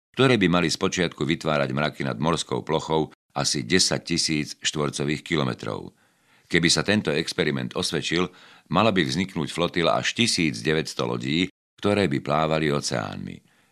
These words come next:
Šéf výskumu Armand Neukermans odhaduje celkové náklady takmer na osem miliárd dolárov.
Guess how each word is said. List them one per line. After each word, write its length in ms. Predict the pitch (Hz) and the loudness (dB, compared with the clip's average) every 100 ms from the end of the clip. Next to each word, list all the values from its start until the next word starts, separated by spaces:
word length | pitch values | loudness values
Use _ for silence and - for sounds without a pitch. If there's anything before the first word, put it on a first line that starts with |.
| _ _ | _ _
Šéf 320 | - 120 113 | 2 6 4
výskumu 880 | 69 80 85 - 87 85 92 104 - | 6 6 6 4 2 2 2 2 2
Armand 480 | 76 78 69 60 | 2 6 4 4
Neukermans 720 | 62 73 73 78 80 95 - - | 2 -2 0 0 2 2 0 0
odhaduje 480 | 85 90 101 104 | 0 0 2 2
celkové 480 | - 110 110 101 78 | 4 2 4 2 2
náklady 400 | 73 80 80 78 | 4 2 0 0
takmer 320 | 76 71 71 | 0 0 0
na 160 | 64 60 | -2 -2
osem 400 | 82 - - 76 | 0 0 2 2
miliárd 560 | 67 76 73 71 69 67 | 2 0 2 0 0 -2
dolárov. 640 | 64 53 50 50 50 50 | -2 -2 -6 -10 -14 -18